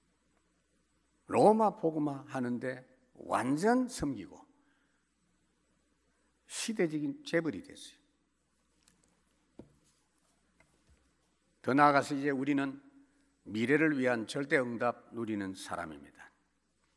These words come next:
오십오 절에 보니까 "이스라엘 자손은 나의 종들이 됨이라. 그들은 내가 애굽 땅에서 인도하여 낸 내 종이요 나는 너희의 하나님이다." 무슨 말이냐면 하나님께서 구원하신 성도들은 하나님의 일꾼으로 선-,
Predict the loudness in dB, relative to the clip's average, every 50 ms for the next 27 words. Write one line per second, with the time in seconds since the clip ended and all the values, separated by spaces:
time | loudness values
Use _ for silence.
0 | _ _ -4 -2 -2 0 0 4 4 4 6 6 6 4 4 4 2 0 -2 -4
1 | -6 -4 0 4 4 4 4 4 0 -2 -2 -2 -2 -2 0 0 0 0 0 -2
2 | -4 -6 -6 -6 -4 -2 -2 -2 -2 -2 -4 -6 -6 -6 -8 -8 -8 -8 -4 -4
3 | -4 -4 -6 -8 -12 -20 -20 -20 -20 -14 -4 0 2 2 2 2 0 0 -2 -2
4 | -4 -8 -6 -6 -6 -6 -6 -6 -6 -4 -4 -2 -2 -2 -4 -4 -6 -6 -6 -6
5 | -6 -4 -2 -2 -2 -2 -2 -4 -8 -8 -8 -10 -10 -12 -14 -16 -20 -20 -20 -20
6 | _ _ _ _ _ _ -20 _ _ _ _ _ _ _ 8 10 12 12 12 10
7 | 8 6 2 0 -2 -2 -2 -2 -2 -2 -4 -4 -4 -2 -4 -4 -8 -10 -12 -14
8 | -14 -14 -12 -12 -10 -6 -2 0 0 0 0 2 0 0 0 0 -2 -2 0 0
9 | 0 0 -2 -2 -4 -6 -6 -6 -8 -8 -8 -6 -4 -2 0 2 2 0 0 0
10 | -2 0 0 0 -2 -4 -6 -6 -4 -4 -2 -2 -4 -4 -4 -6 -4 -4 -2 -2
11 | -2 -2 -2 -2 -4 -6 -8 -10 -18 -20 -20 _ _ _ _ _ _ -16 -12 -6
12 | -4 -2 0 0 0 -2 -2 -4 -4 -4 -6 -8 -8 -8 -6 -4 -2 -2 0 -2
13 | -2 -6 -8 -10 -8 -10 -10